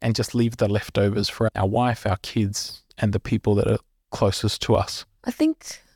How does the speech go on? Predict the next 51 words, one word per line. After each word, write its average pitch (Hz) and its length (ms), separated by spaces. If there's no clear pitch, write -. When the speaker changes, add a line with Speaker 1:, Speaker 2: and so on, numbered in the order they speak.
Speaker 2:
what 220 300
I 180 80
would 180 140
like 175 240
to 170 80
point 165 480
out 160 200
right 147 260
now 147 320
as 147 240
well 147 260
is 160 260
we've 170 220
been 180 180
talking 208 460
so 165 180
much 156 240
about - 180
marriage 151 560
and 147 140
how 151 240
we 156 140
can, 151 260
how 180 140
much 175 240
effort 165 340
we 160 100
need 160 200
to - 60
put - 240
in, 151 280
how 175 160
much 165 200
we 160 80
need 156 160
to 147 60
think 165 240
about - 220
the 151 140
other 139 180
person. 151 720
It 208 100
is 220 140
also 254 180
important, 170 500
I 143 100
think, 156 200
to - 60
point 156 340
out - 200
that 135 260